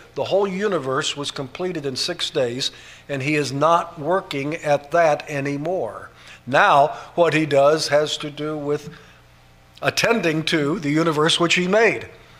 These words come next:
working out his purposes in the universe which he made, doing spiritual work in hearts and lives. He's still creating, but not physical things.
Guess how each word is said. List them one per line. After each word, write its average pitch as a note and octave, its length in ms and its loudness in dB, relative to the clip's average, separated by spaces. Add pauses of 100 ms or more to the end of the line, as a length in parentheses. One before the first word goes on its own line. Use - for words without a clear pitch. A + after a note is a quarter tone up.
(440)
working E3 380 2
out F3 200 6
his F3 180 2
purposes F3+ 680 4
in E3 100 2
the E3 60 2
universe E3+ 540 4
which F3 160 2
he F#3 140 0
made, G3 420 2 (800)
doing F#3 280 6
spiritual G#3 680 4
work E3 240 4
in D3 80 2
hearts E3+ 320 4
and E3+ 120 4
lives. F#3 280 4
He's G3 120 4
still B3+ 240 4
creating, G#3+ 680 2 (240)
but F3+ 140 -2
not G#3 200 4
physical A3 540 4
things. D#3+ 500 2